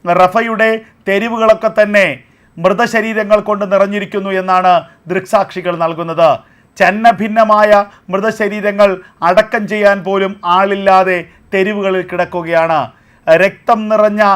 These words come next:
വസ്ത്രങ്ങൾ തെരുവുകളിൽ നിരവധി കിടക്കുന്നു. ആരോഗ്യ പ്രവർത്തകർക്ക് പോലും ആ പ്രദേശങ്ങളിലേക്ക് കടന്നു ചെല്ലാൻ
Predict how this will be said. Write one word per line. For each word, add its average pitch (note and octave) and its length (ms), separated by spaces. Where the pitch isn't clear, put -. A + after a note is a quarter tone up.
വസ്ത്രങ്ങൾ G#3 500
തെരുവുകളിൽ F#3+ 500
നിരവധി F#3 440
കിടക്കുന്നു. F3 480
ആരോഗ്യ G#3 380
പ്രവർത്തകർക്ക് G3+ 640
പോലും G3 240
ആ - 20
പ്രദേശങ്ങളിലേക്ക് G3 800
കടന്നു G3 360
ചെല്ലാൻ F#3+ 240